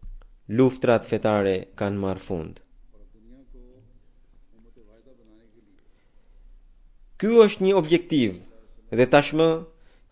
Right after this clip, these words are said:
kemi vetëm shërbëtorin e vërtet të profetit Muhammed sallallahu alaihi wasallam, që do ta kthej botën në një popull të vetëm dhe të cilin Zoti i Madhrishëm e ka dërguar me petkun e të gjithë profetëve.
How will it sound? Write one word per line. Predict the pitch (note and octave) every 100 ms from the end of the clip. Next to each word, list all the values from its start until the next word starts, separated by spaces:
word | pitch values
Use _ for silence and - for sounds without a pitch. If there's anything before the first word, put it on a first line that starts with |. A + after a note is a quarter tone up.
| _
kemi | C#3+ D3
vetëm | C#3 E3 E3 D3+
shërbëtorin | D3 C3+ F#3 G#3+ F#3+
e | D#3
vërtet | C#3 - C3+
të | - -
profetit | B2+ C3 A#2+
Muhammed | A#2+ A#2 G#2+
sallallahu | A2+ G#2+ G#2 G2+
alaihi | G2+ G2
wasallam, | G2+ F#2 F#2 - - - - -
që | - B2
do | C3
ta | A#2
kthej | - D3 C3+ A2
botën | B2+ B2+ B2 G2+ F#2 - _ _ _
në | G#2+ A2
një | C3+ C#3
popull | B2+ A#2 G#2 F#2
të | F#2+
vetëm | G2 F#2+ F#2 F2 F2+ _ - - _ _ _ _ -
dhe | A2
të | A#2+
cilin | - D3+ C3+ G#2 - -
Zoti | G2 B2 C3 B2+
i | A#2+
Madhrishëm | A2 A#2+ - A2+ A2+
e |
ka | A2+ G#2
dërguar | G2 F#2+ A#2+ A2 F#2 - _ _ _ _
me | G#2+
petkun | G#2 - C#3+ C#3 - G#2+
e | G#2+
të | G#2 G2
gjithë | G2+ G2+ -
profetëve. | F#2+ - F#2+ - -